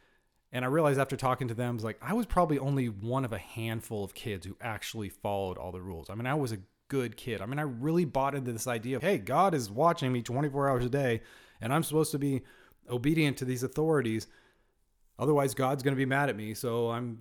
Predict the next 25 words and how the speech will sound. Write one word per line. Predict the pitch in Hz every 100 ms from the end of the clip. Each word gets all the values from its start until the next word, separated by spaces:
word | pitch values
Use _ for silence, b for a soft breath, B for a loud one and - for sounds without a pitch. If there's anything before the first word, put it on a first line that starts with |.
| - 101
I'm | 110 123
going | 123 131
to | 135
be | 117 127 135
good. | 117 127 202 92 82 -
I'm | 95 117
gonna | 131 147
follow | 135 120 139
the | 143
rules." | 139 202 127 82 - _ -
Most | 127 127 139
of |
the | 131
other | 139 131 120 -
students | - 135 123 110
there | - 113 117
were | 110 104
smart | - 120 113
enough | 107 107
to | 107
realize, | 104 101 98
"What | 82 139
is | 139
going | 107 120 98
on? | 117 95 82